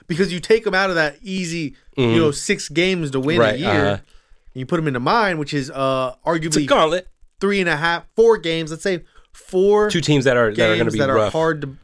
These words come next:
Speaker 1: to win.
Speaker 2: And then a wild
Speaker 1: Two
Speaker 2: card that can fucking snap you in the ass.
Speaker 1: Yeah.
Speaker 2: So you, yeah, yeah, you're right. Two and a half. Yeah.
Speaker 1: Yeah.
Speaker 2: 'Cause you gotta play 'em.
Speaker 1: So we'll see. I mean, if they fucking roll over the Chiefs, then I'll, I think
Speaker 2: Yeah.
Speaker 1: your statement is right.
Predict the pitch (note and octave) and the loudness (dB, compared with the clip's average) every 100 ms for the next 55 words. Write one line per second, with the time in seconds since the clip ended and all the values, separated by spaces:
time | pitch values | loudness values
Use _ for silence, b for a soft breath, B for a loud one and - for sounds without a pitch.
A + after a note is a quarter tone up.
0 | - D3 C3+ B2 F#2+ A#2 G#2+ G#2+ G#2+ G#2+ | -6 -4 -2 -4 -4 -2 0 2 2 4
1 | A#2 A2+ A2+ G#2+ G2+ G2+ F#2+ F2 G#2+ - | 2 2 0 0 0 -4 -6 -4 -4 -4
2 | F#2+ - - A#2 G2+ - G2+ G2+ G2 F2+ | -12 -6 -2 0 -2 -2 -2 0 -2 -4
3 | - - _ - - E3 C3 - - - | -10 -16 _ -20 -2 -2 -2 -8 -16 -4
4 | G#2+ G#2 G#2 A#2 G2+ F2 - - G3+ G#3+ | -2 -2 -2 -2 -2 -2 -8 -2 0 2
5 | F3 F3+ - _ - - _ - F3+ D3 | 2 0 -6 _ -20 -20 _ -2 2 2
6 | C#3 C3+ - - D3 G#2+ F2 - E3 A2 | 0 -4 -12 -2 2 2 -2 -8 -6 -6
7 | - _ _ - _ - - G#2+ A#2 A2 | -10 _ _ -20 _ -10 -4 0 0 0
8 | G2+ A#2 G#2+ G2+ F2+ - - B2+ D#3 G#3+ | 0 0 0 -2 -8 -10 -4 0 2 0
9 | C4 G3 G3 F#3+ G#3 G#3 A3+ G#3+ G3+ F3+ | 0 0 0 -2 -2 -2 -2 -2 -2 0
10 | G3+ G3+ G3 F#3+ - B3+ C4+ D3+ D3+ C#3+ | 2 0 -2 -4 -4 -4 -2 -2 -2 -4
11 | - C#3 A#2+ G#2 D3+ E3+ D#3+ D#3 D3 E3 | -6 -2 2 2 0 -6 -6 -6 -2 0
12 | G#3+ | -2